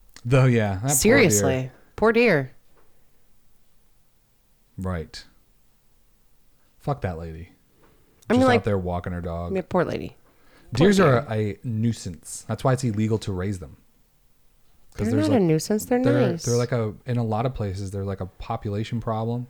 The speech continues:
Speaker 2: What? No, I love seeing deer in the backyard.
Speaker 1: Yeah, they're nice. And then until they're, they're all horned up and they're just
Speaker 2: What? No, I've never
Speaker 1: stabbing you in the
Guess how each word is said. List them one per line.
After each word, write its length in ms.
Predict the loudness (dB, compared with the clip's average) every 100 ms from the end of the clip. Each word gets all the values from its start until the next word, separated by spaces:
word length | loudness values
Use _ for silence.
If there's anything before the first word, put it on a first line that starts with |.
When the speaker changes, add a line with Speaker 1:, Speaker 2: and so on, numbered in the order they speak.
| -6
Speaker 2:
What? 440 | -2 -2 -2 -2
No, 180 | 0 2
I 60 | 2
love 280 | 4 2 0
seeing 400 | 0 2 2 2
deer 220 | 2 2
in 80 | 2
the 60 | 2
backyard. 680 | 0 -2 -2 -2 -2 -6 -14 _ _ _ -20 -4
Speaker 1:
Yeah, 220 | 2 4
they're 160 | 4 2
nice. 460 | 2 2 -2 -4
And 120 | -4 -2
then 300 | 0 -2 -4
until 340 | -6 -2 2
they're, 240 | 2 2 0
they're 300 | -2 0 0
all 180 | 0 -4
horned 340 | -4 -2 0
up 260 | 0 0 -4
and 80 | -4
they're 100 | 0
just 160 | 2
Speaker 2:
What? 260 | 4 2 2
No, 140 | 4
I've 80 | 6
never 360 | 6 6 4 2
Speaker 1:
stabbing 600 | 0 0 4 4 4 2
you 140 | 0
in 60 |
the 80 | -2